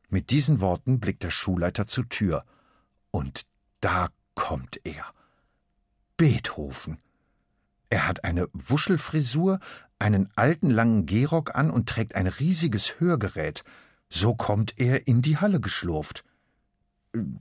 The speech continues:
guten Tag, wer sind Sie?“, fragt Herr Hoppek sehr laut. „Hä?“, macht Beethoven. „Ich kann Sie nicht verstehen.“ Alle lachen. Ein Mädchen flüstert hinter vorgehaltener Hand,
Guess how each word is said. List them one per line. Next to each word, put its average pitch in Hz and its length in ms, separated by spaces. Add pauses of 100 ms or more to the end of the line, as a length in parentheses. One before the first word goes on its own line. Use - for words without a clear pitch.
(420)
guten 101 300
Tag, 90 500
wer 101 140
sind 76 280
Sie?“, 185 300 (440)
fragt - 460
Herr 95 160
Hoppek 92 300
sehr 95 240
laut. 85 360 (560)
„Hä?“, 151 800 (720)
macht 92 340
Beethoven. 87 600 (240)
„Ich - 240
kann 175 320
Sie 208 220
nicht 202 320
verstehen.“ 196 1080 (640)
Alle 87 300
lachen. 92 460 (320)
Ein 101 200
Mädchen 98 380
flüstert 107 540
hinter 104 280
vorgehaltener 98 720
Hand, 104 220